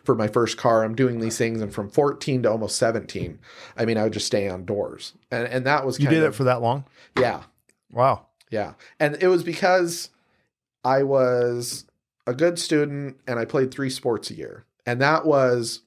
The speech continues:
Speaker 1: part of the job that my parents were non-negotiable about.
Speaker 2: Yeah.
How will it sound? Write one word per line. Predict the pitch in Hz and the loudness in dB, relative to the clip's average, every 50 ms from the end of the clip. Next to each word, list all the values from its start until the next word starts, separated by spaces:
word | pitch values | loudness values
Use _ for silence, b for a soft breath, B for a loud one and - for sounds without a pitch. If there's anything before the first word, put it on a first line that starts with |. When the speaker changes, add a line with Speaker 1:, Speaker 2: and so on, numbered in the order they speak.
| _ | _
Speaker 1:
part | - - - 131 143 151 | -6 0 2 2 4 4
of | 143 139 135 123 | 2 0 0 -2
the | 120 | -6
job | 113 110 120 113 107 107 104 104 107 | -6 -2 0 2 4 4 4 2 0
that | 110 - | -2 -4
my | - 104 | -4 -6
parents | 101 - 120 107 98 - | -8 -6 -8 -8 -8 -10
were | - 98 | -10 -10
non-negotiable | 95 92 90 80 78 80 71 - - - - 62 55 52 - _ _ | -10 -10 -12 -12 -12 -12 -12 -12 -12 -12 -14 -14 -14 -14 -18 _ _
about. | - 87 73 57 55 58 - _ - | -14 -12 -12 -12 -12 -14 -16 _ -2
Speaker 2:
Yeah. | 113 110 92 | 0 0 0